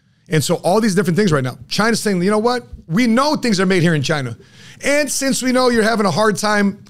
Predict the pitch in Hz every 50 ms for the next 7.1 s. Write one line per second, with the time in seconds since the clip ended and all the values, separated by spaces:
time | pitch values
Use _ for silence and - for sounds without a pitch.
0 | - - 139 160 208 208 202 202 185 175 170 165 196 214 220 196 - 170 160 143
1 | 151 - 170 151 - - - - - - - - _ _ - - 185 175 175 190
2 | 175 180 185 170 156 185 185 170 160 143 - 214 214 202 190 185 143 - - -
3 | - - 156 - 170 214 190 185 226 254 269 277 262 - 180 165 - - 165 131
4 | - 196 190 170 - 185 180 165 - - 170 170 202 - - - 170 156 - 185
5 | 214 226 240 240 233 - - - - - - 165 147 - 214 190 180 170 185 139
6 | - 185 190 180 - 156 151 151 247 - - 240 226 233 233 233 226 233 240 247
7 | 240